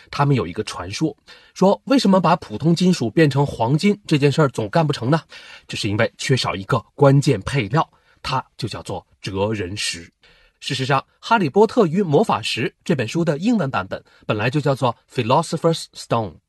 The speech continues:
而美国版才叫做 Sorcerer's Stone，变成了魔法师的石头。反正这个意思呢，就是找到上凹下凸的曲线，你就找到了炼金的魔法石。总而言之，边际效应递减的东西是脆弱的，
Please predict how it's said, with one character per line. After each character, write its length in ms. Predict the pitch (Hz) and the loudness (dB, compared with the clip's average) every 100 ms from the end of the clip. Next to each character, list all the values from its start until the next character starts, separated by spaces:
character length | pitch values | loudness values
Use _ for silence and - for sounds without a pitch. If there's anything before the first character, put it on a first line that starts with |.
| _ _ _ | _ _ _
而 180 | 117 135 | -6 -4
美 200 | 143 127 | -4 0
国 160 | 147 185 | 2 2
版 180 | - - | 0 -6
才 140 | 139 | -6
叫 160 | 143 135 | -2 -2
做 240 | 135 - _ | -2 -4 _
Sorcerer's 640 | - - 208 - 131 139 - - | -4 2 2 2 0 -2 -4 -14
Stone， 360 | - 107 90 - _ | -8 -8 -8 -12 _
变 120 | - 131 | -6 -4
成 180 | 127 | -4
了 160 | 117 120 _ | -4 -6 _
魔 240 | 110 117 | -4 -2
法 160 | 180 131 | -2 -4
师 200 | - 165 | -4 -4
的 80 | 170 | -2
石 120 | - | -6
头。 120 | - - _ _ - _ | -12 -20 _ _ -20 _
反 140 | - | -12
正 120 | 107 165 | -6 -4
这 80 | |
个 80 | 165 | -2
意 120 | 180 | -4
思 120 | 165 139 | -2 0
呢， 180 | 127 113 | -2 -4
就 80 | |
是 180 | 131 131 - _ | -4 -4 -6 _
找 180 | - - | -6 -4
到 220 | - 170 - | 2 0 0
上 240 | - 226 165 | 0 0 4
凹 200 | 185 202 | 2 2
下 220 | 233 214 | -2 -4
凸 200 | - 240 | -4 -6
的 80 | 254 | -6
曲 220 | - - | -8 -10
线， 240 | - 143 - _ - | -6 -6 -8 _ -8
你 100 | 113 | -2
就 140 | 139 | 0
找 180 | 139 95 | 0 -2
到 120 | 123 | -2
了 200 | 123 - - | -2 -4 -2
炼 280 | 147 139 110 | 0 0 0
金 240 | 139 139 | 0 0
的 160 | 131 - | 0 -4
魔 240 | - 107 95 | -8 -6 -6
法 200 | - - | -10 -14
石。 300 | - - 85 _ _ _ _ _ _ _ | -12 -12 -14 _ _ _ _ _ _ _
总 140 | 156 | 4
而 80 | 214 | 6
言 140 | 202 | 4
之， 220 | 185 190 - _ | 4 2 0 _
边 200 | 247 262 | 2 4
际 120 | 254 | 2
效 200 | 220 233 | 4 4
应 180 | 220 220 | 4 2
递 140 | 262 | 2
减 200 | 208 135 | 2 -2
的 100 | - | -4
东 160 | 123 175 | 0 0
西 240 | 165 139 - | 2 -2 -4
是 240 | - 131 - | -6 -6 -6
脆 240 | - 208 | -4 -2
弱 200 | 113 101 | -4 -8
的， 100 | - | -16